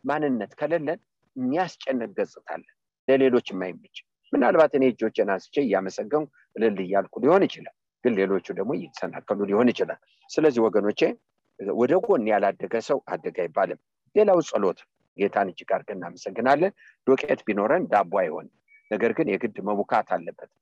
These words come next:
ጸሎት የሌለው ሰው የእግዚአብሔር ቃል በእምነት፣ በተስፋ፣ በፍቅር፣ በህብረት ያልተዋሃደው ሰው ማለት ነው። ስለዚህ ጸሎት እነዚህ ነገሮች ሁሉ እንዲዋሃዱ፣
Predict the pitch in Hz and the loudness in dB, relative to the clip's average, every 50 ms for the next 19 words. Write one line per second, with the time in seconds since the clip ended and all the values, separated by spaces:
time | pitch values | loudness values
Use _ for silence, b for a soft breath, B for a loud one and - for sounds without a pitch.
0 | _ _ _ - - - 147 151 180 180 - - 135 120 123 117 117 139 147 135 | _ _ _ -18 -8 -4 -2 0 0 0 0 -2 -2 -2 -2 -2 -2 -2 -2 -2
1 | - - 123 127 - - 110 113 101 101 127 127 131 131 127 120 - - - 123 | -2 -4 -4 -6 -6 -6 -8 -8 -6 -4 -4 -2 -2 -2 -4 -6 -6 -4 -2 0
2 | 127 135 - _ _ _ _ _ _ _ - 127 120 135 127 131 143 139 - _ | 0 -2 -4 _ _ _ _ _ _ _ -2 0 2 2 2 2 0 -2 -4 _
3 | _ - 117 117 - 156 147 - - - 117 101 92 82 120 131 - - 175 - | _ -8 -8 -6 -6 -8 -10 -8 -6 -4 -4 -4 -2 0 0 0 0 0 -2 -2
4 | - - - 95 90 110 135 156 180 190 185 180 175 - _ _ _ _ _ _ | 0 0 0 2 4 4 4 4 4 6 6 6 4 2 _ _ _ _ _ _
5 | - - 110 107 - - - 127 117 107 113 107 101 98 101 - - 123 131 123 | -2 0 0 0 -2 -2 -2 0 0 2 0 0 0 -2 -4 -2 -2 -2 0 0
6 | 107 95 - - - - _ _ _ _ _ _ _ - - 175 202 202 220 220 | 0 -2 -4 -8 -14 -18 _ _ _ _ _ _ _ -6 -2 -2 -2 -2 -2 -6
7 | - - - 180 170 156 160 185 _ _ _ _ _ _ - 156 170 196 220 208 | -6 -2 0 0 2 2 0 -2 _ _ _ _ _ _ -8 -4 -2 -2 -2 -2
8 | 226 202 165 151 131 131 156 151 160 151 - - 196 190 - - 123 117 123 113 | -4 -4 -4 -4 -4 -2 -2 -2 -2 -2 -4 -4 -4 -4 -2 -2 -4 -4 -4 -2
9 | 104 110 104 104 104 98 85 | -2 -2 0 0 0 -2 -4